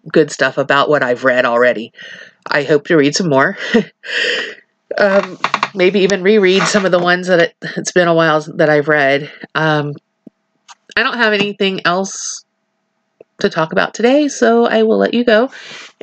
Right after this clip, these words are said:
And, you know, all the stuff I already said.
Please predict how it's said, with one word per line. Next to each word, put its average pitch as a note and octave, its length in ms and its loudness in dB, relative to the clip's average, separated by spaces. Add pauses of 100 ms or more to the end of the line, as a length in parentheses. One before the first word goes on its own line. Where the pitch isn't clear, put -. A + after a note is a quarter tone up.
(120)
And, G#3+ 720 2 (440)
you F#3 140 2
know, G3 100 4
all F#3 180 4
the G3 140 2
stuff F3+ 280 -4
I F3+ 80 4
already F3 220 2
said. F#3+ 440 0